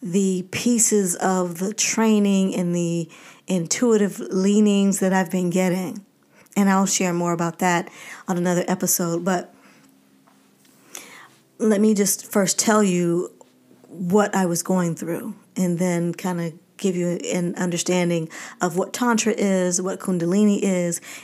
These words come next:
and how these pieces came together to help me to actually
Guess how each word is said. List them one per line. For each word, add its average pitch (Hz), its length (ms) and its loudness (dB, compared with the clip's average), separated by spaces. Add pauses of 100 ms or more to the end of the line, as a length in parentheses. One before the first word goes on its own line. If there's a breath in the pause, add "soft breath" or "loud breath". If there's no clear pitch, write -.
and 180 160 0
how 190 280 4
these 175 320 0
pieces 196 420 -2
came 165 260 -4
together 196 680 0 (320 loud breath)
to - 100 -4
help 190 280 0
me 185 460 2
to 185 320 0
actually 170 540 -2